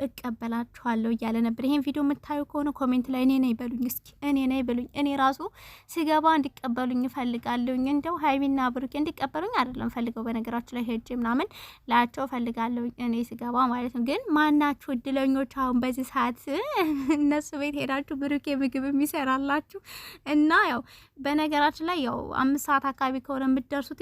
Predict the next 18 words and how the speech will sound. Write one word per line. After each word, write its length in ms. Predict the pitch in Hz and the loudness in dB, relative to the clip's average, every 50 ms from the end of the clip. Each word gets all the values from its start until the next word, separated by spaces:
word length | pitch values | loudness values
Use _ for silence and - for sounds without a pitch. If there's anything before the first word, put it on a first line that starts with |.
| 320 - | -10 -6
ቀደም 300 | - - - 262 247 240 | -4 -4 0 2 2 2
ብላችሁ 340 | 226 - 233 240 240 - - | 2 2 0 -4 -4 -4 -10
ተናገሩ። 400 | - 240 233 226 226 226 233 226 240 | -6 -4 -2 -2 -2 -2 -2 -2 0
ብሩኬ 260 | 240 262 269 285 - 320 | 0 2 0 0 0 0
እንቁላል 380 | 311 262 - - 254 240 240 240 | -2 -2 -2 -2 -2 0 2 2
ለመስራት 400 | 247 247 262 277 - 311 302 - - | 2 0 0 -2 -2 -4 -8 -4 -2
አንድ 200 | 254 254 254 240 - | 2 2 2 2 2
ሰዓት 220 | - 240 247 240 | 0 -2 -2 -2
ነው 120 | - 226 | -2 -8
የፈጀበት 540 | 233 - 240 233 - - 226 - - 233 - - - - - 233 233 | -8 -8 -8 -12 -8 -8 -10 -10 -10 -16 -16 -16 -20 -10 -8 -6 -4
ቪዲዮ፣ 360 | - 262 262 247 247 277 277 330 508 571 - - - - - - - | 0 0 0 0 0 0 2 4 2 2 2 -8 -20 -20 -16 -6 -2
አርባ 260 | 233 226 240 226 240 233 233 | 0 0 0 2 0 0 0
ደቂቃ፣ 260 | 233 226 233 226 - - 277 | 0 0 -2 0 0 -2 0
ለዛውን 380 | 240 233 226 - 233 233 233 | 0 -2 -2 -2 0 0 0
ደግሞ 200 | 233 233 240 285 339 | 2 2 2 2 2
ቱ 180 | 339 - 240 | 0 -2 -4
ኤክስን 320 | - 233 - - - 254 240 | -4 -4 -6 -4 -4 -2 -2
ተጠቅመውበታል። 920 | 226 - 233 233 - - 247 247 233 220 220 - 240 240 - 269 294 | -2 -4 -6 -10 -6 -4 -2 -2 0 -2 -2 -2 -6 -6 -4 -4 -4